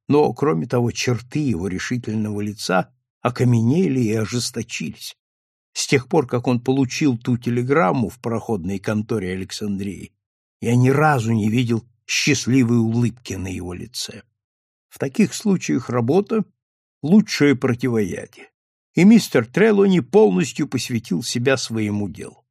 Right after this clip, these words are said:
Странная трагедия его потери и приобретения, рождение ребёнка и смерть жены, произошла в то время, когда мы находились в трансе в камере саркофага. Эта трагедия, казалось, каким-то образом связана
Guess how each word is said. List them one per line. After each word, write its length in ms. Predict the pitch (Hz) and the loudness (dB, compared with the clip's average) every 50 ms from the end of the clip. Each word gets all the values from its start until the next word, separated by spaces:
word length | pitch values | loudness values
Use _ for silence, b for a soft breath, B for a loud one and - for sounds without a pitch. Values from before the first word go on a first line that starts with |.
| _ _ _ _ _ _ _ | _ _ _ _ _ _ _
Странная 680 | - - - - - 139 160 170 165 165 165 165 160 139 | -10 -10 -6 0 2 4 4 6 4 4 4 2 2 0
трагедия 680 | 123 - 147 147 131 123 131 143 139 104 78 78 92 98 | 0 0 0 0 2 2 2 2 2 0 0 -2 -4 -2
его 320 | 101 110 113 104 107 104 | -2 -2 -2 -2 -2 -4
потери 500 | 104 110 107 - - - 165 156 127 104 | -4 -4 -8 -8 -6 -4 -2 -2 -2 -2
и 140 | 90 92 92 | -4 -8 -10
приобретения, 1080 | - - 101 101 101 95 110 107 104 - - 92 95 80 - - - - - - - _ _ _ _ _ _ _ _ _ _ _ - | -10 -8 -6 -6 -6 -6 -8 -10 -10 -6 -6 -4 -4 -4 -8 -10 -14 -14 -16 -16 -20 _ _ _ _ _ _ _ _ _ _ _ -6
рождение 640 | 113 120 110 98 113 104 110 104 92 90 101 104 | -4 -4 -2 -2 -2 -2 -2 -2 -2 -4 -4 -2
ребёнка 500 | 107 110 110 127 143 131 107 - - 95 | -2 0 2 2 2 2 0 -4 -8 -12
и 60 | 90 | -12
смерть 420 | 90 - - 123 120 107 - 98 95 | -10 -8 -4 -2 -2 -4 -4 -6 -10
жены, 540 | 95 92 98 104 123 160 202 180 - - _ _ _ _ _ _ _ _ _ - | -8 -6 -4 -4 -2 -2 -2 -2 -4 -8 _ _ _ _ _ _ _ _ _ 0
произошла 640 | - 147 156 143 127 120 139 123 - - 185 156 131 | 2 4 4 4 4 2 2 0 0 0 0 -2 -2
в 100 | 127 127 | -2 -2
то 140 | 139 123 113 | -2 -2 0
время, 340 | 117 151 196 214 185 120 | 2 4 4 4 4 2
когда 320 | 101 - 123 123 123 131 139 | 0 -2 -2 -2 0 0 0
мы 120 | 143 147 | 0 2
находились 600 | 143 123 - - 127 123 151 190 190 151 123 - | 0 0 0 -2 -4 0 2 2 2 0 -2 -4
в 120 | - - _ | -10 -12 _
трансе 560 | - - 131 135 143 156 170 151 - - 196 170 | 0 0 2 2 2 0 -2 -2 -2 -2 -2 -2
в 80 | - | -2
камере 420 | - - 131 143 147 143 139 139 123 | -2 -2 -2 -2 0 -2 -2 -2 -2
саркофага. 840 | 120 - 135 131 120 - 127 123 117 - - - - - - - _ _ _ _ _ _ _ _ _ _ _ _ _ _ _ _ - | -4 -6 -10 -10 -10 -10 -12 -12 -12 -14 -16 -16 -16 -20 -20 -20 _ _ _ _ _ _ _ _ _ _ _ _ _ _ _ _ -2
Эта 260 | - 143 123 139 139 | 0 0 0 0 -2
трагедия, 640 | 127 - 120 123 123 123 156 196 196 147 131 135 123 | -2 -2 -2 -2 0 2 2 2 2 4 4 2 2
казалось, 520 | - - 120 120 156 175 175 156 - - _ _ _ _ _ - | 2 0 0 2 2 0 0 -2 -6 -10 _ _ _ _ _ -6
каким-то 460 | - - 123 - 165 151 127 - 147 | -4 -4 0 0 0 0 2 2 2
образом 380 | 170 170 175 170 156 165 180 160 | 2 2 0 -2 -2 -2 -2 -2
связана 840 | - - - 120 135 147 147 160 151 156 170 170 170 170 170 156 | -4 -6 -6 -2 0 2 2 2 2 0 0 0 2 0 0 0